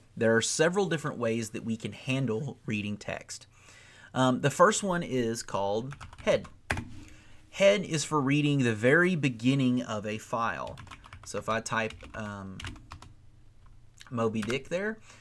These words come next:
now we have the very beginning of the file, and in this case, it's the first ten lines of the file. If I do the same thing,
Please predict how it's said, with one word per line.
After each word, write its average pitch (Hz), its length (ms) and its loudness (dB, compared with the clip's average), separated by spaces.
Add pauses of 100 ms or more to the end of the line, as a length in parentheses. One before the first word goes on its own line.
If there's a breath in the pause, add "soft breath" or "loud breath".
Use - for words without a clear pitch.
(340 loud breath)
now 147 320 2
we 135 180 -2
have 117 360 -2
the 110 60 -8
very 156 220 2
beginning 143 340 -2
of 131 60 -2
the 123 80 0
file, 127 520 0
and 113 240 -6
in 120 100 -6
this 202 160 -2
case, 143 340 -2
it's 127 200 -6
the 120 140 -4
first 160 500 -6
ten 143 200 -6
lines 69 520 -8 (180)
of 104 140 -4
the 101 80 -14
file. 64 380 -10 (760 soft breath)
If 123 440 0
I 131 140 2
do 160 140 -2
the 147 100 -2
same 214 360 -4
thing, 147 560 -8